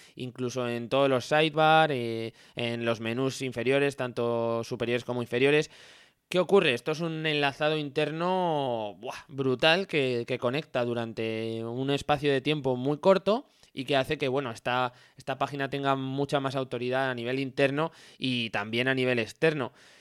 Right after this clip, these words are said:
Eh, cuando termina este periodo, eh, elimi-, eliminaremos todos los enlaces que, que tienen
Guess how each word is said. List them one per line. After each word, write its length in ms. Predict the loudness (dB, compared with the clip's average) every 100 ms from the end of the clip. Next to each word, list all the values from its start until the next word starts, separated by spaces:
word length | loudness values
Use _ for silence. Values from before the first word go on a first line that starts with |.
| -10
Eh, 440 | -2 0 2 0 0
cuando 280 | 0 2 2
termina 460 | 0 0 2 2 2
este 220 | 2 2
periodo, 560 | 4 4 4 2 0 _ _ _ -8
eh, 500 | -4 -2 0 0 0
elimi-, 220 | -2 -4 -4
eliminaremos 800 | -6 -6 -8 -8 -6 -4 -4 0
todos 240 | 4 4
los 140 | 4 2
enlaces 420 | 2 2 0 -2
que, 480 | 0 0 0 -2 -6
que 120 | -6
tienen 280 | -4 -2